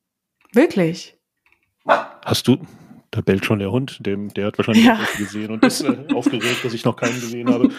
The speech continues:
Speaker 2: Hast du, äh, also du anscheinend schon, oder?
Speaker 1: Ja, ich find die großartig. Wobei ich
Speaker 2: Okay.
Speaker 1: find so ab dem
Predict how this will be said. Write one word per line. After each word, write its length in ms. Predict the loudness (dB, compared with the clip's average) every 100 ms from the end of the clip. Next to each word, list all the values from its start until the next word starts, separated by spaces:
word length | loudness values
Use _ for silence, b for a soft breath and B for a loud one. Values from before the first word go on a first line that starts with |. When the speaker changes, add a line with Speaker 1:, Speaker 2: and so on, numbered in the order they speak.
| B
Speaker 2:
Hast 220 | 2 4
du, 240 | 2 0
äh, 260 | -2 -4 -4 -4
also 220 | -6 -6
du 180 | -2 -2
anscheinend 360 | -2 -4 -6 -6
schon, 280 | -8 -8
oder? 200 | -6 -6 2
Speaker 1:
Ja, 400 | 2 4 0 -8
ich 80 | -4
find 140 | -4
die 40 | -4
großartig. 540 | -8 -8 -8 -10 -14 -20 _ _ _ _ b b b
Wobei 220 | 0 2 2
ich 60 |
Speaker 2:
Okay. 60 | 2
Speaker 1:
find 100 | 2
so 140 | 4 2
ab 220 | 0 0
dem 440 | 2 4 2 -2